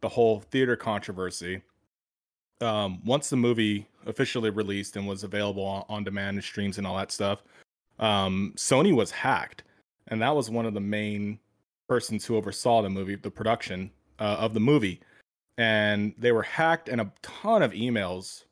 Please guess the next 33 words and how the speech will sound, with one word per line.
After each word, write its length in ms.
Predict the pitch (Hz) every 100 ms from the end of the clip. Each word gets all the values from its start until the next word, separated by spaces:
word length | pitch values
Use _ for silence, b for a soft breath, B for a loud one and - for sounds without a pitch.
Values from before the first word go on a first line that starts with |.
| -
were 220 | 123 120
released, 680 | 110 101 107 139 101 - -
private 320 | - 143 156
emails 440 | 117 127 110 92 -
were 120 | 110
released, 560 | 104 101 107 107 - - _ _ _
just 420 | - 117 - - _
airing 300 | 127 135 131
out 160 | 120 113
a 40 | 98
ton 340 | - - 185
of 80 | 127
dirty 240 | 120 117
laundry 380 | 104 110 107 98
all 140 | 101
over 120 | 107 104
the 80 |
place 260 | 104 104 104
on 80 | 95
a 20 |
whole 160 | 95 110
bunch 140 | 107
of 60 | -
different 200 | 92 76
topics 500 | 101 101 120 - -
and, 140 | 107 -
and 180 | 101
people 320 | - 113 104 95
and 80 |
everything 180 | 95 98
like 140 | 90 -
that. 280 | 92 - b b _ _ _ -
And 600 | 113 107 107 107 104